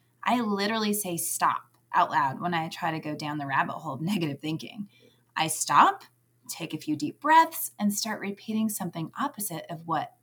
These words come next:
I was thinking, just to get myself out of that trap. So, for limiting factors that are getting in your way, you need to rewire your thinking and not let those factors stop your greatness.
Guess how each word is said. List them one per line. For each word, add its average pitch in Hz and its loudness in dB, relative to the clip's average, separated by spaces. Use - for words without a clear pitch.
I 143 -8
was 104 -12
thinking, - -8
just 285 -2
to - -6
get - -6
myself 160 -4
out 160 2
of 160 -10
that 139 -6
trap. - -8
So, 190 6
for 254 -4
limiting 359 0
factors 165 0
that 165 -6
are 156 -4
getting 180 0
in 156 0
your 147 -4
way, 135 -4
you 240 4
need 339 4
to 269 0
rewire 175 2
your 175 -6
thinking 147 -4
and 156 -2
not 220 4
let 190 -2
those 180 -4
factors 147 -8
stop - -4
your 165 -2
greatness. - -10